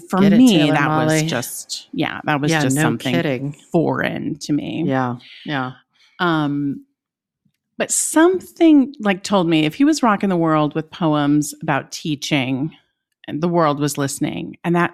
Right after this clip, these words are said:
Speaker 1: made me really proud, so proud, like, on behalf of my dad and my brother, my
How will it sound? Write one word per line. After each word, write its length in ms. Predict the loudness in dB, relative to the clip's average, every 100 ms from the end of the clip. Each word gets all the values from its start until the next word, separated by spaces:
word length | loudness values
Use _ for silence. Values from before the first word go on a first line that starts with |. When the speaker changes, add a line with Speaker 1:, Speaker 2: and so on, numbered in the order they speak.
| _
Speaker 1:
made 380 | 0 2 0 -2
me 420 | -2 0 -2 -4 _ _ _ _ _ _ -14
really 840 | -10 -4 0 0 2 0 -2 -4 -8
proud, 720 | -6 -4 -2 -4 -6 -8 -8
so 320 | 0 2 2
proud, 640 | -2 -4 -2 0 -2 -2
like, 160 | -6 -2
on 100 | -2
behalf 380 | -2 -2 -4 -4
of 80 |
my 180 | -4 -4
dad 640 | -4 -2 0 0 0 -2 -4
and 140 | -8
my 120 | -8
brother, 640 | -6 -2 0 0 -2 -4 -6
my 160 | -8